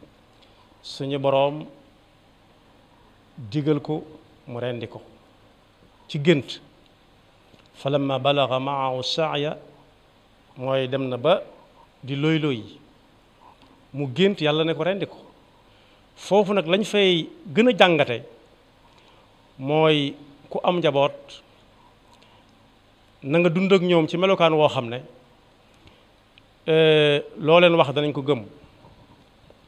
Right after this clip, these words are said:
loo leen wax ñu gëm ko. Ci danaa def walla duma def. Ci gént la gis suñu Boroom na ko, "Rendi ko." Mu xëy woo ko, woo doomam jooju,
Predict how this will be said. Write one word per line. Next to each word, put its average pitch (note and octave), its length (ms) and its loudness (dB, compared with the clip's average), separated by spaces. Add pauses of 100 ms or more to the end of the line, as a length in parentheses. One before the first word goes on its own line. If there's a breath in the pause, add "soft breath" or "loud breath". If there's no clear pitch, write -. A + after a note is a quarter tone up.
loo D3+ 100 4
leen F3 120 4
wax C#3+ 140 0
ñu C#3+ 80 -6
gëm B2+ 180 -4
ko. - 120 -18 (1700)
Ci E3 680 0 (360)
danaa E3 300 2
def - 420 2 (680)
walla B2 240 -4
duma B2 220 -4
def. - 420 -12 (1400 soft breath)
Ci D#3+ 200 -6
gént A#3 300 4
la F3+ 240 2
gis - 520 -8 (840)
suñu E3 260 -2
Boroom D3+ 220 2
na C3+ 80 -2
ko, B2+ 100 -6
"Rendi A2+ 240 -6
ko." - 100 -20 (320)
Mu E3 120 0
xëy F#3 200 4
woo E3+ 240 6
ko, D#3+ 260 -2 (760)
woo A#2 100 -8
doomam C3 260 -4
jooju, D3 300 -2